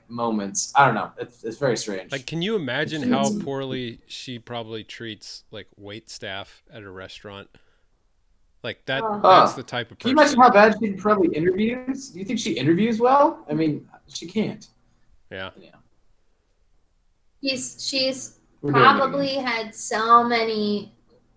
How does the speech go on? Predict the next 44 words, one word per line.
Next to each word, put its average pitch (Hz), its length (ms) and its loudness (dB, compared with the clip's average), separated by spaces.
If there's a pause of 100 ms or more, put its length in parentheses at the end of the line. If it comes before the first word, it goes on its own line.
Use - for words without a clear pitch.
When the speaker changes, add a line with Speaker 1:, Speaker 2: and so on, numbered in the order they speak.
(180)
Speaker 3:
uh, 208 260 6
wait 208 240 2
staff 226 400 0
spit - 320 -6
in 208 80 -4
her 202 220 -6
food, 214 480 -2 (340)
Speaker 1:
<laughs> - 280 -20
Speaker 3:
like, - 240 8 (400)
or 226 240 4
her 226 160 -2
Speaker 2:
Oh, 208 80 -10
Speaker 3:
drinks. 214 320 0
Speaker 2:
she's 196 200 -8
probably 208 260 0
got 151 160 0
a - 20 -2
Speaker 3:
Oh, 113 40 -2
man. 104 100 -14
Speaker 2:
terrific 139 420 -6
immune 135 220 -4
Speaker 1:
Just 131 100 -4
a 113 80 -8
Speaker 2:
system. 139 160 -10
Speaker 1:
little 131 180 -6
bit 117 140 -4
of 107 160 -6
gumbo. 113 440 -10 (2500)
Speaker 3:
Yeah. 190 140 -4
Speaker 1:
No, 151 160 8
I 139 140 10
don't 175 120 4
know. 165 300 0 (480)
The, 117 340 -10 (280)
the, 127 420 -2 (200)
the 139 140 -2
eyeball 131 420 4
would 117 260 -4
Speaker 2:
The 135 140 0
eye 120 80 0
Speaker 1:
indicate 120 140 -2
Speaker 2:
says 117 180 -2
Speaker 1:
otherwise. 110 320 -2
Speaker 2:
otherwise. - 260 -20